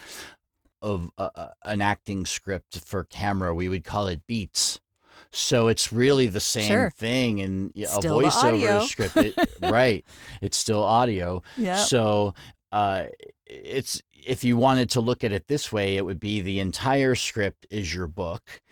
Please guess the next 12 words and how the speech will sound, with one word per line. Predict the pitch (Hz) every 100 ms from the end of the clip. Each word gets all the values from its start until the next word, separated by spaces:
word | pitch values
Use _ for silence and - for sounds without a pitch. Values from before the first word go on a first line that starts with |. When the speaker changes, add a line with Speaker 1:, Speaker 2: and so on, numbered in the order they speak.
| - -
Speaker 1:
and | 107 95 90
each | 117 131 -
little | 117 110
turn | 104 - 127 101 98
is | 98 104
a |
chapter | - 120 107 98 95 71 - _ _
in | 95 87
that | 82 -
book. | 82 - _ _
Speaker 2:
Yeah, | 196 170 127 - -
yeah. | 202 160 147